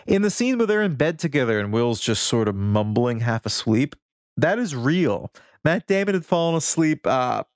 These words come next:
presumably because he was exhausted from writing and starring in this thing, so he just crawled into the bed on set during a lunch break and passed out.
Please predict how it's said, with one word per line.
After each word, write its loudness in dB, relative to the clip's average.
presumably 2
because -2
he 0
was 0
exhausted -2
from -4
writing 0
and -4
starring 0
in -6
this -4
thing, -2
so 0
he 2
just -2
crawled 0
into -4
the 0
bed 0
on -2
set 0
during -2
a 0
lunch -2
break -4
and 0
passed -2
out. -2